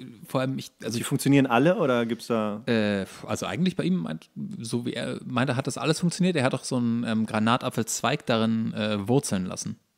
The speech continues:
Speaker 1: Also der schneidet ja öfter mal so einen Steckling und,
Speaker 2: Mhm.
Speaker 1: äh, da hat er einen da reingesteckt und der hat dann da Wurzeln geschlagen.
Speaker 2: Okay.
Speaker 1: In dem Glas.
Speaker 2: Ich hab gerade unheimlich viele Kartoffeln, die keimen. Meinst du eine kleine Kartoffel da noch rein oder zieht die weg?
Speaker 1: Pff, kannst du machen. Also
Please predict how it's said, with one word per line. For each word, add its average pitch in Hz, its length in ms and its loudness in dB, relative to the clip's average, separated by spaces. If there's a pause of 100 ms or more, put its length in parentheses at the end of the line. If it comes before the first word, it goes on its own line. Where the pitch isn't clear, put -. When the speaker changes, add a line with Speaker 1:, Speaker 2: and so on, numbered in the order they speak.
Speaker 1:
Also 113 180 0
der 110 80 2
schneidet 123 380 2
ja 131 80 -2
öfter 127 180 -2
mal 113 120 0
so 110 60 -4
einen 107 60 -2
Steckling 165 540 -4
und, 110 220 -2
Speaker 2:
Mhm. 123 120 0 (480)
Speaker 1:
äh, 127 120 2
da 117 80 4
hat 113 60 0
er 131 60 2
einen 117 140 2
da 110 80 4
reingesteckt 135 500 -2
und 113 60 -2
der 107 80 0
hat 107 100 -2
dann 107 100 0
da 104 380 0
Wurzeln 101 320 -2
geschlagen. 101 400 -10 (240)
Speaker 2:
Okay. 98 320 -6 (260)
Speaker 1:
In 107 120 -4
dem 95 100 -4
Glas. 92 320 -10 (480)
Speaker 2:
Ich - 60 -8
hab - 80 -8
gerade 110 200 4
unheimlich 135 440 4
viele 127 160 2
Kartoffeln, 123 480 0
die 92 80 2
keimen. 92 340 0
Meinst 92 220 -2
du - 20 2
eine 107 140 2
kleine 107 260 0
Kartoffel 110 380 -6
da 151 80 -2
noch 151 180 -4
rein 147 220 -2
oder 110 480 0
zieht - 280 -6
die 95 280 -4
weg? - 440 -4 (100)
Speaker 1:
Pff, - 420 -16
kannst - 180 -8
du 101 60 -6
machen. 127 320 -6
Also 104 280 -6